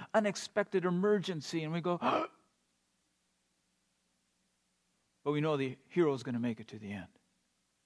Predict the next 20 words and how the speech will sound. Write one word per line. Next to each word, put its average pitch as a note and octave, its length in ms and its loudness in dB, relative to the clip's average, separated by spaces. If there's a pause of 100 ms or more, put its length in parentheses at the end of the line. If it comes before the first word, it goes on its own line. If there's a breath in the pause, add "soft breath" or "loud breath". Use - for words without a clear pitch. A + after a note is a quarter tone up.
(1400)
Remember E3+ 540 2
the D3 160 -2
end D3+ 160 -2
of C3 80 -6
the B2+ 80 -8
story. D3 560 -6 (1400)
God E3+ 360 8
rules, D3+ 760 0 (1000)
and C3+ 160 -6
we D3+ 140 -4
are D3 140 0
with C#3 180 -4
Him. C#3 320 -2 (2750)
Sometimes D3 520 -4
it's B2 160 -10
the - 80 -12
process C#3+ 640 -6
that's - 240 -18
the A2 80 -12
challenge. F#2+ 680 -8